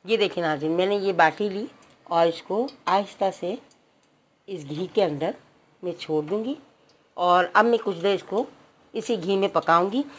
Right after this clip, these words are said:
अच्छा, अगर आप चाहें तो इसको फ्राई ना कीजिए, ऐसे ही आप खा सकते हैं क्योंकि ये ऐसे भी बहुत ही अच्छी लगती है। और ये देखें आप इस तरह से इसको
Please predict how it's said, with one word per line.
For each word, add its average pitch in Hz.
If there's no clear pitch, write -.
अच्छा, 247
अगर 247
आप -
चाहें 208
तो 226
इसको 220
फ्राई 185
ना 208
कीजिए, 254
ऐसे 190
ही 240
आप 247
खा 208
सकते 247
हैं 254
क्योंकि 208
ये 202
ऐसे 196
भी 202
बहुत 220
ही 240
अच्छी 226
लगती 214
है। 233
और 190
ये 196
देखें 175
आप 160
इस 180
तरह 196
से 208
इसको 202